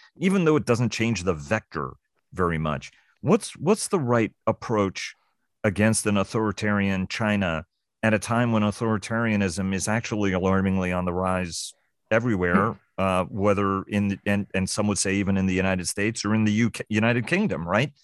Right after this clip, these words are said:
Speaker 2: Yeah.
Speaker 1: Sort of the, the,
Speaker 2: Yeah.
Speaker 1: the grandfather of all modern democracies, or the father of all modern democracies.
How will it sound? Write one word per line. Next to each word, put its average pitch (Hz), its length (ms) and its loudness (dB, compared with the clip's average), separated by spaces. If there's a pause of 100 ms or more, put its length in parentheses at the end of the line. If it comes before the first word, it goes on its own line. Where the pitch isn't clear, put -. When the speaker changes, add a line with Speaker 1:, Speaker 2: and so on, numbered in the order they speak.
(140)
Speaker 2:
Yeah. 101 140 0
Speaker 1:
Sort 113 220 -2
of 95 180 -2
the, 104 340 2
the, 110 100 2
Speaker 2:
Yeah. 107 160 2
Speaker 1:
the 95 140 -2
grandfather 107 800 2
of 92 100 -6
all 87 160 -2
modern 76 360 -4
democracies, - 760 -14 (100)
or 104 120 0
the 101 80 0
father 107 420 2
of 73 100 -6
all 64 120 -8
modern 69 340 -10
democracies. - 680 -20